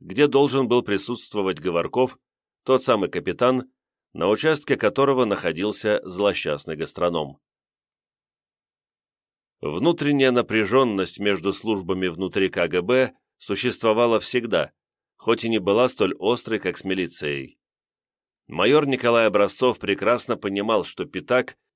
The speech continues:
вызывал чувство лёгкого презрения как у П Г У, так и контрразведки. Представители первого главка, самой многочисленной и могучей разведслужбы на планете – держались как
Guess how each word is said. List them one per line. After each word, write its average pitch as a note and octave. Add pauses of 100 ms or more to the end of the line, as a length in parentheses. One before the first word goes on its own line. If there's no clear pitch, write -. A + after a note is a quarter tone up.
(200)
вызывал F#2+
чувство G2
лёгкого F#2+
презрения F#2
как -
у F#2+
П E2+
Г D#2+
У, B2
так A2+
и G2+
контрразведки. F#2 (600)
Представители C3+
первого A2+
главка, G#2
самой G2
многочисленной F#2
и -
могучей F#2+
разведслужбы F2
на E2
планете – F#2+ (360)
держались C3
как -